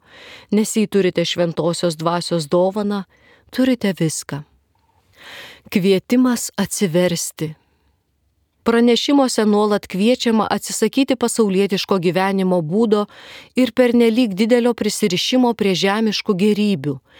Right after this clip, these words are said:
Taip pat dažnai raginama atsiversti,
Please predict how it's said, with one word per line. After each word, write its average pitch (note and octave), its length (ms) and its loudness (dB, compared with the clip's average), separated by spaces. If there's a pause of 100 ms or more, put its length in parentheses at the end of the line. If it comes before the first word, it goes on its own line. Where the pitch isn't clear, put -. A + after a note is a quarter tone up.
(320)
Taip A#3 160 2
pat A3+ 240 0
dažnai G#3 400 2
raginama G#3 640 0
atsiversti, G3 960 -2